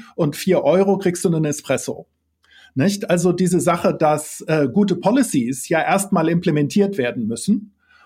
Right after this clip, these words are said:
um überhaupt effektiv zu werden. Äh, es gibt sehr oft diesen, äh, Policy Bias, wie man so sagt. Das heißt, dass man sagt,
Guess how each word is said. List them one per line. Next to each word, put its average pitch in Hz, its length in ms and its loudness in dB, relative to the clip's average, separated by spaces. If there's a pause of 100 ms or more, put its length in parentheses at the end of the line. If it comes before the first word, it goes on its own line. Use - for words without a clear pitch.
(160)
um 175 200 4
überhaupt 170 600 0
effektiv 180 540 -2
zu 151 160 -4
werden. 120 420 -2 (280)
Äh, 139 220 0 (100)
es - 160 -6
gibt 190 240 -2
sehr 185 320 2
oft - 480 -4
diesen, 135 720 2 (140)
äh, 127 120 0
Policy 220 460 0
Bias, 117 480 -4
wie 143 80 2
man 147 180 0
so 160 160 0
sagt. 175 400 -2
Das 165 140 -2
heißt, 170 240 0
dass 160 160 -4
man 156 140 -2
sagt, 156 360 -2